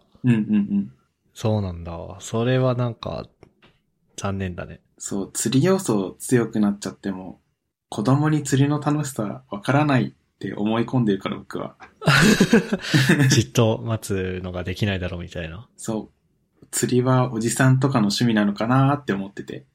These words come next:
Speaker 2: おー。
Speaker 1: あとはね、おもちゃ売り場話で言うとね、あの、アニメのネタバレをおもちゃ売り場でされた、僕は。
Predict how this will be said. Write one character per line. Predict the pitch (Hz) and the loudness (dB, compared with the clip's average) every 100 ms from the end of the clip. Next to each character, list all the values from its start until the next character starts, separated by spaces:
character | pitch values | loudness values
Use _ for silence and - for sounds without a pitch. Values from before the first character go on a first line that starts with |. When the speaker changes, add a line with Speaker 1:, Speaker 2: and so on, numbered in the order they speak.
| _ _ - | _ _ -6
Speaker 2:
お | 101 98 95 92 90 92 | -4 -2 -4 -4 -6 -10
ー。 | - _ _ - | -14 _ _ -2
Speaker 1:
あ | 156 | 0
と | 151 131 | 2 2
は | 92 | 2
ね、 | 90 95 92 85 - - | -6 -8 -8 -8 -14 -8
お | 113 | -2
も | 120 127 | 0 4
ち | 135 | 6
ゃ | |
売 | 135 | 8
り | 131 | 8
場 | 131 | 6
話 | 131 135 - - | 4 4 4 0
で | 92 | -4
言 | 95 | -4
う | 90 | -8
と | 95 | -12
ね、 | 92 95 90 - _ _ _ _ _ _ _ _ _ | -8 -8 -8 -14 _ _ _ _ _ _ _ _ _
あ | 101 | -8
の、 | 95 104 | -6 2
ア | 120 | 6
ニ | 143 | 8
メ | 156 | 6
の | 151 139 | 6 4
ネ | 135 | 4
タ | 139 | 6
バ | 135 135 | 6 8
レ | 131 | 8
を | 127 | 6
お | 120 | 4
も | 127 | 4
ち | 139 | 4
ゃ | |
売 | 135 | 4
り | 104 | 4
場 | 90 | 0
で | 85 | -2
さ | 98 | -4
れ | 90 | -2
た、 | 95 82 - | -2 -4 -6
僕 | - | -14
は。 | 90 | -12